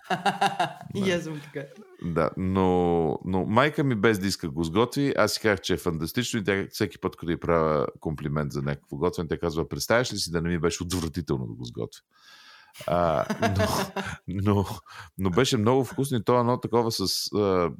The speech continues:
Speaker 2: а, какво се казва, бутчета, обаче има, ам, те малко се запържват, па после се,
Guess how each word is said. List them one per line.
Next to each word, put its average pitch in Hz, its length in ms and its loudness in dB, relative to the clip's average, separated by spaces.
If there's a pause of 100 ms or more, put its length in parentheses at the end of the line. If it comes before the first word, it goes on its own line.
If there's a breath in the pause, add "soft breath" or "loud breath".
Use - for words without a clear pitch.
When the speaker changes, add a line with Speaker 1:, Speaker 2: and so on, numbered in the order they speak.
(760 soft breath)
Speaker 2:
а, 62 340 -2
какво - 240 -6
се - 120 -6
казва, 71 520 0
бутчета, 107 1040 2 (100)
обаче 98 520 0
има, 95 720 2 (160)
ам, 78 760 -2 (380)
те 107 100 2
малко 104 320 2
се - 120 -4 (320)
запържват, 95 600 2
па - 140 -2
после 110 260 0
се, 78 460 0